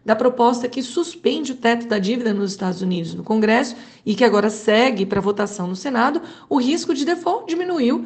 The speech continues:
e o bom humor volta aos mercados, que agora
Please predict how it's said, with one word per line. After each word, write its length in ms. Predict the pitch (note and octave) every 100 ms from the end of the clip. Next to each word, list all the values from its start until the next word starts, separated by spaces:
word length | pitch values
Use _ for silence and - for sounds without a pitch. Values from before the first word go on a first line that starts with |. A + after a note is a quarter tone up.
| - -
e 60 | F4+
o 40 |
bom 160 | C#4 D#4+
humor 200 | C4+ D4+
volta 540 | A#3+ G3 A3 B3 B3+
aos 140 | A#3 A3+
mercados, 580 | A#3+ A#3 F3+ D#3+ - - - -
que 100 | C4+
agora 580 | G#3 G3+ B3 D#4 D#4+